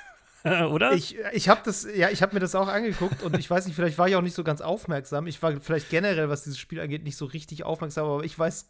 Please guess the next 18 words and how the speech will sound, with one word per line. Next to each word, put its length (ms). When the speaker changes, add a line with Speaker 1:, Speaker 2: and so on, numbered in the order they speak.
Speaker 2:
noch 220
nicht 200
mal, 160
ob 120
es 140
Multiplayer 640
ist 200
oder 200
nicht. 240
Speaker 1:
<laughs> 720
Speaker 2:
Das 140
muss 180
ich 80
tatsächlich, 640
muss 240
ich 160
wirklich 320
gerade, 420